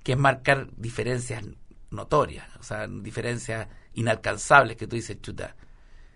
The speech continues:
si yo quiero entrar a esta tienda, tengo que vestirme para entrar a esta tienda". En Inglaterra, en Londres, para ir a comprarte un zapato y zapaterías, ponte tú que, yo me acuerdo, entré a una, a una tienda de zapatos que me recomendó Federico Sánchez, me dijo, "Anda a comprarte a este, a esta",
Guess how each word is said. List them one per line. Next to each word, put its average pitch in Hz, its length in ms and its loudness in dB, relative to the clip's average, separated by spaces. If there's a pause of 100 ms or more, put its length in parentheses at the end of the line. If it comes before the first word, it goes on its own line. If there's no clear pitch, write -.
(180)
si - 180 -2
yo 123 100 4
quiero 143 160 2
entrar 143 180 4
a 143 40 6
esta 127 180 0
tienda, 139 640 0 (120)
tengo 123 240 2
que 98 100 -4
vestirme 233 520 0
para 220 140 -2
entrar 220 180 -2
a - 20 0
esta 214 140 -6
tienda". 143 340 0
En 180 140 4
Inglaterra, 220 480 4
en 156 100 2
Londres, 143 360 2 (320)
para 127 120 4
ir 151 40 6
a - 20 6
comprarte 160 320 2
un 170 60 0
zapato 170 260 4
y - 20 0
zapaterías, 131 480 0
ponte 123 220 -6
tú 131 180 -4
que, 127 240 -4 (440)
yo 147 100 0
me - 0 -
acuerdo, 147 260 4
entré 156 280 2
a - 20 6
una, 185 140 4
a 160 300 0
una 143 360 4
tienda 151 240 0
de 147 40 -2
zapatos 151 340 2
que 156 60 -4
me 151 60 -2
recomendó 131 480 0
Federico 131 320 -2
Sánchez, 160 440 -4 (200)
me 127 80 -4
dijo, 120 120 -4
"Anda 139 160 2
a - 20 -4
comprarte 110 720 -2 (120)
a 135 120 0
este, 131 280 -6
a 127 40 -6
esta", 123 440 -6